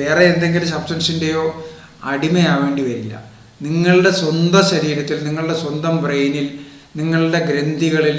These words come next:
നിങ്ങൾക്ക് ഇതിനേക്കാളും ശക്തമായ എന്തോ എൻ ഡി എ, എൻ ഡി ഒ, എം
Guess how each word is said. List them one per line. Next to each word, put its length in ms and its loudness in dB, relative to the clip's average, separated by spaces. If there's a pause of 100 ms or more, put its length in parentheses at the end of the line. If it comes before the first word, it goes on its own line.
നിങ്ങൾക്ക് 460 -4
ഇതിനേക്കാളും 580 -2 (120)
ശക്തമായ 600 0 (460)
എന്തോ 140 -4 (100)
എൻ 140 -2
ഡി 100 0 (140)
എ, 40 2 (200)
എൻ 140 -10
ഡി 140 -2
ഒ, 40 -2 (600)
എം 60 -10